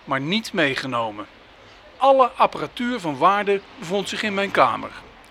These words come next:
Het moet een hele teleurstelling geweest zijn voor die ganef. Voor mij was het vroeg, deze tour. Meestal gebeurt het pas in Grenoble. Nu wordt het eerst zoeken naar een garage die open is.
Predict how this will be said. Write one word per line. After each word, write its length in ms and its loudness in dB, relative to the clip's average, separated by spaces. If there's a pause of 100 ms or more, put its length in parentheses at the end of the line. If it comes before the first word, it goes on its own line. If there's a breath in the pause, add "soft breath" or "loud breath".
(400 loud breath)
Het 260 0
moet 220 -4
een 120 -4
hele 380 4
teleurstelling 720 0
geweest 360 2
zijn 200 2
voor 120 -6
die 120 -4
ganef. 580 -2 (1200 loud breath)
Voor 200 -8
mij 280 2
was 140 -2
het 140 -12
vroeg, 520 -8
deze 340 -4
tour. 320 -8 (840)
Meestal 520 0
gebeurt 360 2
het 100 -8
pas 300 4
in 160 -4
Grenoble. 580 4 (480)
Nu 380 2
wordt 260 0
het 100 -6
eerst 200 0
zoeken 360 -4
naar 160 0
een 60 -2
garage 680 2
die 160 -10
open 320 -2
is. 360 -6